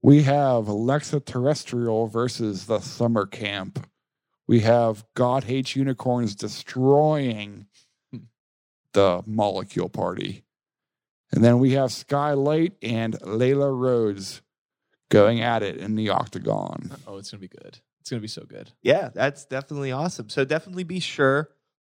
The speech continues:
Speaker 3: if you're not doing anything on that day, to go out, check out that event, look them up on Facebook. If you are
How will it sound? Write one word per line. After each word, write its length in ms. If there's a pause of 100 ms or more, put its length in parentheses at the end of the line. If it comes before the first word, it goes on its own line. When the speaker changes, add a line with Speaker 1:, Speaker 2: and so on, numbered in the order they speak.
(120)
Speaker 3:
if 140
you're 100
not 180
doing 260
anything 320
on 140
that 200
day, 340 (420)
to 80
go 260
out, 320 (280)
check 240
out 180
that 160
event, 380 (180)
look 240
them 180
up 160
on 140
Facebook. 540 (280)
If 220
you 160
are 320